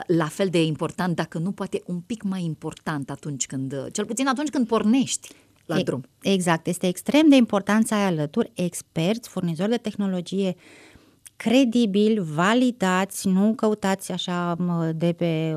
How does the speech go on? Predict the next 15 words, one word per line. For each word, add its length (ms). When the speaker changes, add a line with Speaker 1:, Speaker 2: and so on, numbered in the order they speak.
Speaker 2:
oriunde, 380
că 100
știu 220
eu 100
pe 240
cineva, 460
știu 220
un 100
meșter. 400
Nu 300
e 180
același 600
<laughs> 20
lucru 340
și, 400